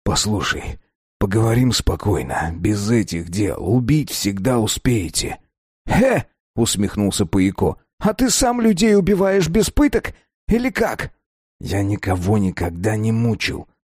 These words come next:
У меня другая работа. Я в Минюсте работаю». «Знать ничего не хочу.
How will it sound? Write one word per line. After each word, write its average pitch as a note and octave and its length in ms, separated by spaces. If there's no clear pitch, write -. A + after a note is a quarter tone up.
У G#2 100
меня A2+ 320
другая G#2+ 540
работа. G#2 600
Я A#2+ 240
в A#2 60
Минюсте C3 640
работаю». G#2 680
«Знать G#3+ 400
ничего A3 360
не G3+ 100
хочу. D3+ 440